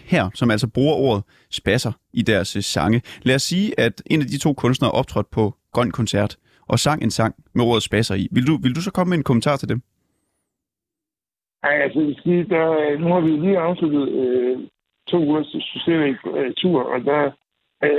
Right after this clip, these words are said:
Speaker 2: er jo også nogle, øh, nogle kunstnere med der iblandt, som selvfølgelig har nogle holdninger og nogle statements og, og, og har nogle, nogle, nogle vilde tekstuniverser. Det er afhængigt af, hvem man er. Og, øh, og nej, jeg går ikke på den måde som Muskelsvindfondens formand ind og forholder mig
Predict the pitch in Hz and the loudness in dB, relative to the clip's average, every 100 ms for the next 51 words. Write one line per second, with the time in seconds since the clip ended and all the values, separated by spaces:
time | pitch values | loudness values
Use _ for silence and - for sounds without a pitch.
0 | - 175 165 147 170 - 147 135 127 123 | 2 2 2 0 -2 -4 -4 -2 0 0
1 | 127 135 123 160 170 156 143 151 139 127 | 0 -2 0 0 0 0 0 2 0 2
2 | 170 180 135 120 135 180 185 180 143 127 | 0 0 -4 -4 -2 0 2 2 0 0
3 | 165 190 143 - _ _ _ 143 143 139 | 0 0 -2 -6 _ _ _ -2 -2 -4
4 | - 165 175 160 131 143 139 135 127 143 | -2 -2 0 -4 -4 -2 0 2 0 -2
5 | 135 131 127 127 - - 165 131 113 - | -2 0 0 0 -2 0 0 0 -2 -6
6 | _ _ _ - 139 127 - 160 143 185 | _ _ _ -4 -2 -2 0 0 2 2
7 | 196 214 202 160 143 143 165 139 117 _ | 2 0 0 0 2 2 0 -2 -4 _
8 | _ _ - 143 175 180 160 143 180 147 | _ _ 0 2 4 4 4 2 0 0
9 | 151 185 - _ _ _ - 180 165 151 | 0 0 -2 _ _ _ -2 2 2 2
10 | 143 - 151 110 _ - 156 190 - 160 | 0 -4 -8 -10 _ -4 -2 -2 -2 -4
11 | - 160 180 - 170 165 156 147 160 - | 0 0 0 -2 -2 -2 -4 -4 -6 -4
12 | 156 117 135 120 - 160 143 135 156 143 | -4 -2 -2 -2 0 2 2 0 -2 -4
13 | _ _ _ 127 123 160 170 135 | _ _ _ -4 0 2 2 2